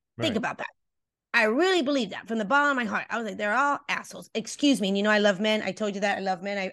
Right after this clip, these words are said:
Speaker 1: I have four boys of my own. I have so much respect for men. I love men. But I'm talking personally for me as a woman. That's what I thought. I really did. I said, "Okay,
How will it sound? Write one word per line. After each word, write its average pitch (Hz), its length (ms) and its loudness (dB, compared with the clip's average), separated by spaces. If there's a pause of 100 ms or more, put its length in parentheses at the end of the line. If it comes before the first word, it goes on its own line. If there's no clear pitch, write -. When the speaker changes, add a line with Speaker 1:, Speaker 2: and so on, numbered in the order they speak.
Speaker 1:
I 185 40 -2
have 185 200 -4 (380)
four 233 180 2
boys 214 300 0
of 196 60 -6
my 190 160 -2
own. 220 380 -2 (280)
I - 60 -10
have 180 100 -8
so 226 180 0
much 214 180 -2
respect 202 360 -2
for - 120 -10
men. 208 260 0
I 180 60 -2
love 190 260 0
men. 214 280 -4 (200)
But 196 100 -2
I'm 202 100 -4
talking 226 340 -4
personally 247 520 -4
for 196 160 -10
me 208 140 -2
as 190 140 -2
a 175 40 -4
woman. 240 420 0
That's 208 240 -2
what 247 100 -2
I 254 80 0
thought. - 260 -10 (280)
I 220 100 -2
really 254 200 0
did. 294 180 -4
I 233 140 2
said, 208 160 -6
"Okay, 226 260 -6